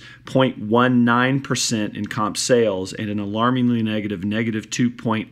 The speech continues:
eight eight percent in comp traffic. The trends are worsening. Flat sales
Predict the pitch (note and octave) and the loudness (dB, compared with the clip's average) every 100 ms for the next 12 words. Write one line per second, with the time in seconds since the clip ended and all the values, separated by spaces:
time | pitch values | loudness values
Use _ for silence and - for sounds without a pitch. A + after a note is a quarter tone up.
0 | - A2+ - - A#2 A#2+ - F#2 - F#2 | -4 -2 -4 0 0 0 -2 -6 -4 -4
1 | E2+ F#2+ F#2+ F2 - A2 A2 - C2+ - | -6 -8 -8 -10 -2 0 0 -2 -10 -12
2 | - _ - B2 G3 F#3 D#3+ D3+ D#3+ A#2 | -20 _ -4 2 4 4 6 6 6 2
3 | D#2+ A#1+ - - - - B2+ C3+ C3+ - | -4 -8 -20 -20 -14 0 4 4 4 4
4 | D3+ C#3+ G#2+ G#2 - | 6 6 4 0 -4